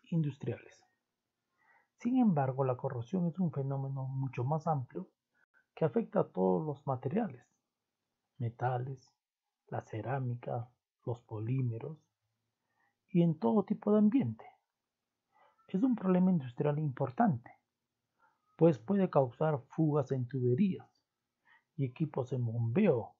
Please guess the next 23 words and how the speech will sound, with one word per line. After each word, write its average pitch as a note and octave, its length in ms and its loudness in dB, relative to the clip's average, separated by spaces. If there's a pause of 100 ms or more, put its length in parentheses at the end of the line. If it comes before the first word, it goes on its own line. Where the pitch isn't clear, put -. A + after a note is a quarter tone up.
(500)
accidentes C#3 1000 0 (120)
en C3 100 -2
la A#2+ 100 -2
rotura B2+ 500 -2
de B2 140 0
una A#2+ 160 -2
pieza, - 500 -4 (520)
y C#3+ 80 4
además D3+ 400 4
representa D#3+ 800 -2
un E3+ 180 2
costo E3 300 -2
importante, C3+ 680 0 (680)
ya D3 180 2
que G#3+ 100 -2
se A3 140 0
calcula D3+ 580 -2 (400)
que - 120 -20
cada D3 400 4 (380)
pocos G#3+ 340 4
segundos D#3+ 420 0
se C#3+ 80 0
disuelven D3 500 -2